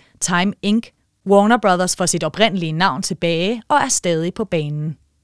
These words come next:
Film om Batman har været en tilbagevendende succes for selskabet siden nitten firserne, og filmserien om troldmandslærlingen Harry Potter sikrer fortsat opmærksomheden om selskabet.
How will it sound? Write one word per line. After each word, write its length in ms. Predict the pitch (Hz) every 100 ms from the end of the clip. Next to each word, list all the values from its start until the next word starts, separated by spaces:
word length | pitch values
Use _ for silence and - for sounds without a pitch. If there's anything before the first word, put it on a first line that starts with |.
| _ _ _ _
Film 320 | - 233 196
om 240 | - 160
Batman 560 | 139 196 202 202 165 135 - -
har 120 | 208
været 200 | 196 185
en 100 | 180
tilbagevendende 640 | 180 156 175 196 208 165 160
succes 440 | 180 - - 202
for 100 | -
selskabet 680 | - 190 185 - 180 165 165
siden 320 | - 196 202
nitten 240 | 190 208
firserne, 540 | 214 254 180 220 175 160 _ _
og 120 | - -
filmserien 600 | 339 294 - 294 254 214
om 220 | 185 165
troldmandslærlingen 1000 | - 175 175 208 - 185 160 156 113 151
Harry 260 | 156 151 156
Potter 340 | 185 185 220 - _
sikrer 360 | - - 277 294
fortsat 460 | - 190 185 226 226
opmærksomheden 840 | 196 160 160 214 190 208 208 214
om 100 | -
selskabet. 680 | 262 175 147 - 170 - 156